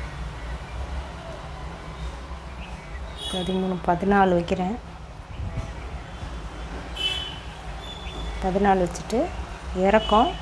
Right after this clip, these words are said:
மூணு இன்ச்சு கொடுத்துக்கிறேன். அவங்களோட கையை வந்து இந்த இடத்துல ப்ளேஸ் பண்ணுங்க. இந்த இடத்துல ப்ளேஸ் பண்ணிட்டு, அவங்களோட ஆம் ஹோல் அளவை குறிச்சிக்கோங்க.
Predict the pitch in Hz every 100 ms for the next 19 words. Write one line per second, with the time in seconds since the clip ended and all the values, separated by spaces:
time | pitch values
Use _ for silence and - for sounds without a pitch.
0 | - - - 180 185 185 - - 160 175
1 | 160 180 233 - - - - - - -
2 | - - - - - - - 831 831 -
3 | 831 - 831 960 960 - - - - -
4 | - - - 190 196 196 185 180 180 190
5 | 214 202 190 254 196 180 180 220 349 -
6 | 185 185 - 180 170 170 175 247 - -
7 | - - - - - - - - - -
8 | - - - - - - - - - -
9 | 226 196 196 180 202 185 175 175 - 170
10 | 165 170 247 370 - - - - 339 -
11 | - - - - - - - - - -
12 | 190 185 185 185 185 302 392 - 202 196
13 | 214 214 190 175 170 240 - - - -
14 | 160